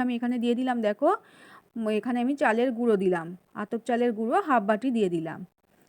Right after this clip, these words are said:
হাফ বাটি চালের গুঁড়ো দেওয়ার পর তারপরে এখানে যে ময়দা আর সুজিটা আমরা ভেজে রাখলাম, সেই ময়দা সুজিটাও দিয়ে দিলাম। এবার দিয়ে ভালো করে তালের পাল্পের সঙ্গে এই সমস্ত উপকরণ ভালো করে মিশিয়ে নিতে হবে, একটা ডো তৈরি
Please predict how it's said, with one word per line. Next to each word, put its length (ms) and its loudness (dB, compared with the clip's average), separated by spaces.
হাফ 220 -4
বাটি 240 -2
চালের 280 -2
গুঁড়ো 220 2
দেওয়ার 300 6
পর 180 6
তারপরে 420 4
এখানে 220 -2
যে 60 -2
ময়দা 380 0
আর 140 -2
সুজিটা 360 -4
আমরা 140 -2
ভেজে 180 -2
রাখলাম, 300 0
সেই 220 -2
ময়দা 240 -2
সুজিটাও 380 -2
দিয়ে 220 2
দিলাম। 220 -8
এবার 220 2
দিয়ে 140 0
ভালো 220 0
করে 160 2
তালের 360 0
পাল্পের 400 -2
সঙ্গে 280 0
এই 140 -2
সমস্ত 280 -2
উপকরণ 400 0
ভালো 240 2
করে 120 0
মিশিয়ে 320 2
নিতে 220 -4
হবে, 240 -6
একটা 240 0
ডো 100 6
তৈরি 180 4